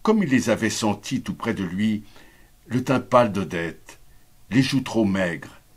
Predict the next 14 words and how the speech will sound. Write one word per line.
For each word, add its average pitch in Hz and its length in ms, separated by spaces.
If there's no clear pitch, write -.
les 113 120
traits 117 220
tirés, 87 640
les 120 240
yeux 127 60
battus, - 680
tout 170 100
ce - 140
que, 165 420
au 127 100
cours 143 260
des 110 160
tendresses 110 540
successives 110 1040